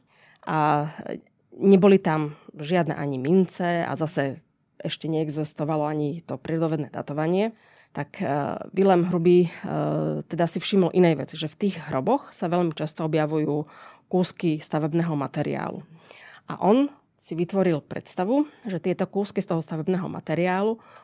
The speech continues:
pochádzajú, e, z toho kostola, ale až z fázy, keď ho zbúrali. Čiže on si vytvoril predstavu, že všetky tie hroby, v ktorom sú tieto kúsky malty, tak, e, boli uložené, alebo teda, e,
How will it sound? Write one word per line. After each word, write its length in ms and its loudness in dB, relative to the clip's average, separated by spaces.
pochádzajú, 720 2
e, 40 -6
z 80 -16
toho 240 -2
kostola, 560 -4
ale 240 2
až 160 -4
z 160 -10
fázy, 400 -2
keď 320 -4
ho 80 0
zbúrali. 560 0
Čiže 240 -6
on 240 4
si 80 -8
vytvoril 400 2
predstavu, 800 -6
že 400 -2
všetky 400 -2
tie 160 -6
hroby, 480 0
v 320 -20
ktorom 260 0
sú 160 -10
tieto 240 -2
kúsky 560 -8
malty, 480 -4
tak, 320 -2
e, 720 -6
boli 320 6
uložené, 640 4
alebo 240 -6
teda, 480 -6
e, 240 -8